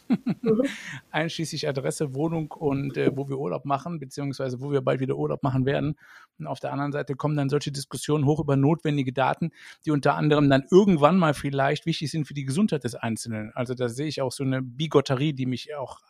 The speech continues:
Speaker 1: wirklich nervt. Aber Mina, mh,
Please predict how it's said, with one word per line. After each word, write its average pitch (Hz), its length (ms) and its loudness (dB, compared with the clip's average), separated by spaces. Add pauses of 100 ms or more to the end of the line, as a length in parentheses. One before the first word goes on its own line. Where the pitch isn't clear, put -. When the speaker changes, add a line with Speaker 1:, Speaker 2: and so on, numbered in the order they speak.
(100)
Speaker 1:
wirklich 135 380 -6
nervt. 123 360 -4 (800)
Aber 156 200 6
Mina, 156 420 4 (120)
mh, 147 480 4